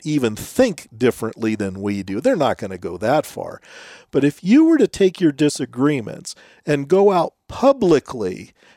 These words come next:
and start voicing them, and you cause embarrassment to the church, I can almost guarantee you that's gonna get you into trouble. You're not allowed to do that. And this is why I think Hinckley is saying something like this, because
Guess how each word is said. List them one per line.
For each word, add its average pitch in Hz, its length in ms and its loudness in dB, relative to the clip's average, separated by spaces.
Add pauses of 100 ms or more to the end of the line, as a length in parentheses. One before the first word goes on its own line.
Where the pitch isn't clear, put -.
and 156 180 0
start 160 340 0
voicing 170 800 2
them, 104 300 0
and 143 200 0
you 262 180 6
cause 143 760 0 (340)
embarrassment 190 1000 2
to 185 120 0
the 165 120 4
church, - 840 -2 (260)
I 165 80 -2
can 247 100 4
almost 262 320 2
guarantee 226 600 4
you 104 480 2
that's 196 180 2
gonna 165 220 2
get 170 280 0
you 151 200 4
into 123 360 -4
trouble. 156 540 2 (260)
You're 156 160 2
not 190 360 0
allowed 143 500 2
to - 140 -8
do 151 300 4
that. 90 240 0 (280)
And 135 220 -6
this 233 180 2
is 190 140 -4
why 165 180 4
I 143 80 2
think 147 240 -4
Hinckley 165 460 -2
is 131 100 -2
saying 233 400 0
something 113 400 -4
like 98 240 -6
this, 101 200 -6
because 143 340 0